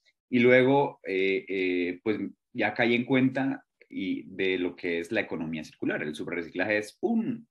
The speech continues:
eslabón dentro de una estrategia, es una acción dentro de una estrategia. Entonces, cuando ella vio mi, mi,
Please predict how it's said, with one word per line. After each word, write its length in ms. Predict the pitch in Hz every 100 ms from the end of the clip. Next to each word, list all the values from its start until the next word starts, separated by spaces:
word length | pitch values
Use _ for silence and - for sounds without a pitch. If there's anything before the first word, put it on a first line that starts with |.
| -
eslabón 680 | 95 87 85 82 120 139 90
dentro 380 | 90 90 104
de 300 | 92 71 - -
una 180 | 85
estrategia, 560 | 76 - - 127 87 73
es 100 | -
una 120 | 104 117
acción 440 | - - 139 123
dentro 280 | 92 80 80
de 60 | 76
una 100 | -
estrategia. 260 | - - - - - - -
Entonces, 240 | - 139 151
cuando 200 | 190 160
ella 180 | 156 160
vio 200 | 160 165
mi, 140 | 170
mi, 320 | 160 139 135